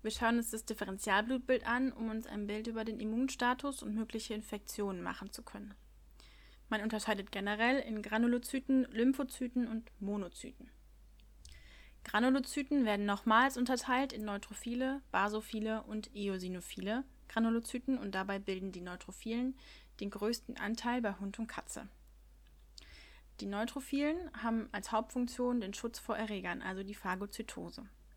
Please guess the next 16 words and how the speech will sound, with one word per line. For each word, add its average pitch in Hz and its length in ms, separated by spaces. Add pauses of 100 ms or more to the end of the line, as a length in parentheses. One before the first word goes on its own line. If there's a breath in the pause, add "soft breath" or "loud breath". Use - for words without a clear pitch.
(760 soft breath)
Eine 208 160
Neutrophilie, 208 800
also 196 160
die 180 120
Erhöhung 196 480
von 226 220
neutrophilen 233 520
Granulozyten, 240 800 (360 loud breath)
findet 247 340
man 220 220
zum 226 160
Beispiel 202 340
bei 208 120
Entzündungsreaktionen 190 1040
im 175 40
Körper. 180 420